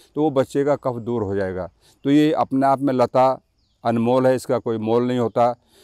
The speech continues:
कई प्लांट ऐसे होते हैं जो जीवनी शक्ति से भरपूर हैं और हमें जीवन प्रदान करते हैं। भी हर जगह पाई जाती है। मैं कई बार देखता हूँ, जब जंगलों में जाता हूँ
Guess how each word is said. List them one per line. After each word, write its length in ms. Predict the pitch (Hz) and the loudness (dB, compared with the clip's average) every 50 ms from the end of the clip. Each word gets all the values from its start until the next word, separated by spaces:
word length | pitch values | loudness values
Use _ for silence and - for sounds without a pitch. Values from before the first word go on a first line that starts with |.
| _ _ _ | _ _ _
कई 180 | - 143 156 160 | 2 2 2 2
प्लांट 360 | - - 135 127 139 147 135 | 2 2 2 2 2 2 0
ऐसे 240 | 143 139 131 117 156 | -2 -2 -2 0 2
होते 280 | 151 127 120 - 147 139 | 2 2 2 2 0 -2
हैं 140 | 139 147 | -2 0
जो 120 | 143 147 139 | 0 -2 -2
जीवनी 380 | 123 117 127 131 131 135 147 | 0 0 0 0 2 0 -2
शक्ति 320 | 131 - 127 - - 143 131 | -2 -4 -8 -6 -4 -6 -2
से 140 | 110 143 131 | -2 -2 -2
भरपूर 420 | 104 117 113 - - 143 139 123 | 0 -2 -4 -2 -2 0 0 0
हैं 160 | 110 95 82 _ _ _ - | -2 -6 -10 _ _ _ -2
और 140 | 117 123 123 | -2 0 0
हमें 220 | 113 120 131 131 | 2 0 0 -2
जीवन 300 | 120 117 127 131 135 131 | 0 -2 0 0 0 0
प्रदान 320 | 117 131 120 117 120 120 117 | 0 -2 0 0 0 -2 0
करते 280 | 98 104 92 - - | -4 -6 -6 -6 -10
हैं। 80 | 98 90 | -4 0
भी 120 | 156 170 | 2 2
हर 160 | 156 139 147 151 | 2 4 2 0
जगह 240 | 143 160 160 170 | 0 0 0 0
पाई 240 | 160 - 160 151 147 | 2 4 4 4 4
जाती 240 | 147 139 127 - 123 | 4 2 2 2 -2
है। 60 | 107 | -2
मैं 160 | 104 120 123 113 | -2 -2 -4 0
कई 120 | 147 143 | 0 0
बार 200 | 139 143 139 139 | 4 4 2 2
देखता 280 | 127 127 127 110 - 143 | 2 -2 -4 -2 -4 -6
हूँ, 80 | 143 | -4
जब 160 | 131 135 127 117 | -2 -4 -2 0
जंगलों 360 | 120 117 127 127 135 139 139 | 0 -2 0 0 -2 -2 -2
में 100 | 139 131 | -2 0
जाता 280 | 117 110 110 - 127 | 2 2 2 2 0
हूँ 240 | 117 117 131 143 143 | 0 0 -2 -6 -10